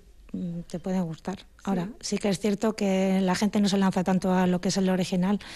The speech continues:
Speaker 1: sino que igual también porque es más asequible, pues algo más económico, claro.
Speaker 2: Ujú. Bueno, nos podemos plantear que un original, eh, puede llegar a ser una inversión a futuro también, ¿no?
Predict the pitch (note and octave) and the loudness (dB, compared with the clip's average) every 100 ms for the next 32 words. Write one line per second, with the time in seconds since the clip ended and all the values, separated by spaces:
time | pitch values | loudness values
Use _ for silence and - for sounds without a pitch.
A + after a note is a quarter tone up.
0 | - - - - - - F#3 F3+ F3 E3+ | -14 -14 -14 -16 -14 -4 0 2 2 -2
1 | E3 E3+ F3+ F3+ E3+ - D#3+ F3+ F3+ F#3 | 0 0 2 0 -2 -4 0 2 2 0
2 | F3 F#3+ F#3 G3+ F3+ F3+ F3 F3 E3+ E3 | -2 0 0 0 0 -2 0 0 0 -2
3 | D#3 - - - - - - - F3+ F3+ | -4 -4 -8 -12 -20 -10 -6 0 2 4
4 | D#3+ - - G3 G#3 A#3 - - - - | 0 -4 -6 -4 -2 -4 -8 -12 -8 -2
5 | B3 B3+ - - G3 - G3+ A3 A3 C4 | 2 2 2 2 2 2 2 2 2 2
6 | A#3 A#3+ A#3+ A#3 A3+ A3 - G#3+ A3 G#3+ | 2 2 2 2 2 2 2 2 2 2
7 | F3+ D#3 - - D#3+ E3 D#3+ D#3+ E3 - | 0 -4 -10 -10 -6 -4 -4 -4 -6 -8
8 | - - - - G3+ G#3+ G3 F3+ F3 E3+ | -10 -8 -4 2 2 2 2 0 0 0
9 | E3 F3 - B3+ A3+ D#3 D#3+ - G#3 C4 | 2 2 4 4 2 2 0 0 0 2
10 | D#4+ E3 D#3+ - F3 D#3 F3+ - A3 | 2 0 -2 -2 -2 -2 -4 -2 0